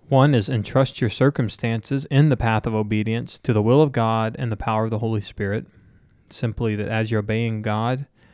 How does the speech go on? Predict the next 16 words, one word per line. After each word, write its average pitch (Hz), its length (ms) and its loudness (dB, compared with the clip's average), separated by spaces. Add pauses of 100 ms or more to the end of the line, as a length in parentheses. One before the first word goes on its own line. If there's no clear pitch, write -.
(220)
uh, 120 60 -10
and 110 300 -2
you're 110 120 -2
in 123 240 -2
uncomfortable 120 540 -4
situations 120 640 -4
or 104 100 -4
in 117 140 -2
situations 120 540 -4
where 107 80 -4
your 104 100 -4
feelings 113 640 -6 (440)
make 120 180 -4
you 117 260 -2
feel 117 240 -2
otherwise 165 800 2